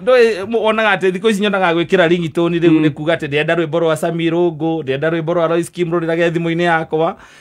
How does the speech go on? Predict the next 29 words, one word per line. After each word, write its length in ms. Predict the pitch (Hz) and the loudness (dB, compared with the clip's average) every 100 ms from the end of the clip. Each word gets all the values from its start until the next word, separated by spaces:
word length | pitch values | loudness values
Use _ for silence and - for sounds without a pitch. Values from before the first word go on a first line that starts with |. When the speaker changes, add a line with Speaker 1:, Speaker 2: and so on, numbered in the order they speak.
| _ | _
Speaker 1:
Hingo 320 | 160 160 214 | -2 4 4
yakoragwo 580 | 214 196 190 170 170 175 | 6 2 0 -2 0 0
arĩ 100 | 180 175 | -2 -2
karũgano 420 | 175 175 170 170 | -2 -2 -2 0
ũrabanga, 680 | 165 156 147 131 120 127 185 _ _ - | 0 0 0 -2 -2 -6 -8 _ _ -6
na 100 | 160 | -2
ũkaharĩria 600 | 160 208 180 160 175 170 | 0 2 2 2 0 -2
kĩgĩna. 480 | - 151 139 135 110 - _ _ _ _ 131 | -4 -6 -4 -6 -8 -14 _ _ _ _ -2
Speaker 2:
Gĩa 180 | 175 | 0
gũ-, 120 | 190 208 | 2 2
nĩgetha 260 | 208 220 | 4 4
wĩkĩrĩrwo 400 | 190 165 196 202 196 | 4 4 2 2 2
rwĩmbo 280 | 160 175 175 | 2 0 0
thimũ-inĩ. 440 | 170 135 127 170 | 0 -2 -2 -2
Speaker 1:
Ĩĩ, 20 | |
nĩgetha 280 | 185 240 247 226 | 0 0 2 0
wĩkĩrĩrwo 340 | 190 370 254 240 | 0 0 4 4
rwĩmbo 300 | 196 202 220 | 4 2 -2
thimũ-inĩ, 300 | 233 208 214 | -2 -6 -4
nĩgetha 300 | 208 202 180 | -4 -4 -6
thimũ 160 | 196 202 | -6 -4
yaku 240 | 202 180 | -4 0
ĩrĩra-, 260 | 185 196 190 | 2 2 2
ĩrĩrage 640 | 208 190 180 175 156 139 - - | 4 4 4 2 0 -2 -4 -8
rwĩmbo 340 | 160 160 170 | -4 -2 2
rũu 120 | 185 170 | 2 2
rwa 140 | 170 | 2
mũini 360 | 170 143 139 156 | 0 -2 -2 -4
ũcio. 360 | 151 156 151 | -4 -4 -4